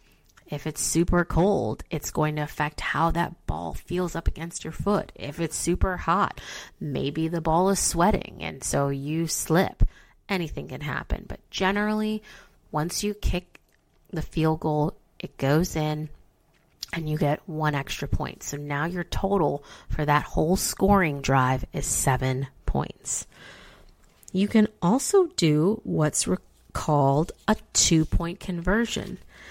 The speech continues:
And lo and behold, ladies and gentlemen, those two points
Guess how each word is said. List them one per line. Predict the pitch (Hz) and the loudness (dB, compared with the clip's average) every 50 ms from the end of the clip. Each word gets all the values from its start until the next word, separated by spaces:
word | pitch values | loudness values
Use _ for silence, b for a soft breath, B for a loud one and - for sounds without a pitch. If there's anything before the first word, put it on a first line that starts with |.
| B B B B B B B B B B _ _ - | B B B B B B B B B B _ _ 0
And | 202 196 196 190 180 - - _ _ _ - - | 2 2 2 2 0 -2 -6 _ _ _ -6 0
lo | 180 185 185 185 190 202 208 | 2 6 8 8 10 10 10
and | 202 196 185 | 8 8 8
behold, | 185 165 170 185 214 208 196 185 - - | 6 6 8 8 8 8 6 4 0 -6
ladies | 208 190 185 180 170 165 165 165 160 | -6 0 2 4 4 4 2 0 -2
and | 151 151 | -4 -4
gentlemen, | 156 165 170 180 175 165 156 156 156 156 156 | 0 0 2 2 2 0 0 -2 -2 -4 0
those | 147 156 156 165 170 - - - | 4 6 6 6 6 4 0 -4
two | - - - 170 165 | -2 0 0 2 2
points | - - 165 180 196 185 175 175 180 - - - - - - | 2 2 2 2 0 -2 -4 -6 -8 -10 -12 -12 -12 -14 -18